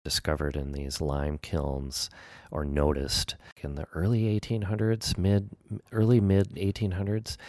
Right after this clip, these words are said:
that leans more towards the violet, uh, side of the family of the blue hues.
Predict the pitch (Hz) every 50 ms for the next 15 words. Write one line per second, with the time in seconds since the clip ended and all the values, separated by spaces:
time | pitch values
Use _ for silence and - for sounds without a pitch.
0 | - - - - - - _ _ - 101 98 98 98 104 - _ _ _ - 117
1 | 101 101 95 92 92 90 - - - 90 85 85 85 - - - 95 85 82 80
2 | 76 - - - - - 85 80 78 - - 76 76 78 80 78 76 69 71 -
3 | _ _ - - 85 80 85 85 78 - - - - 80 76 73 73 73 73 78
4 | - - - 73 73 73 71 73 78 80 82 82 - - - 76 73 - - -
5 | 76 - - 82 76 76 73 76 73 - - 78 78 78 80 82 82 - -